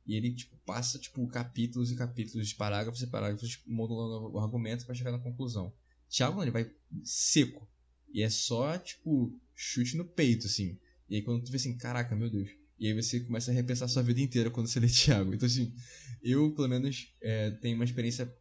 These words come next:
nesse, nesse caminho com o Tiago, assim, que, que com o tempo eu fui aprendendo a apreciar um pouco mais a carta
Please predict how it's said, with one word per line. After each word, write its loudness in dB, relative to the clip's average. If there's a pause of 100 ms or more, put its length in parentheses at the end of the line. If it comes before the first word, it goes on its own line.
nesse, 0
nesse -2
caminho 0
com -4
o 0
Tiago, -2
assim, -6
que, -4 (540)
que -10
com 2
o 4
tempo -2
eu -2
fui -6
aprendendo -4
a -2
apreciar -2
um 0
pouco -4
mais -4
a -2
carta -8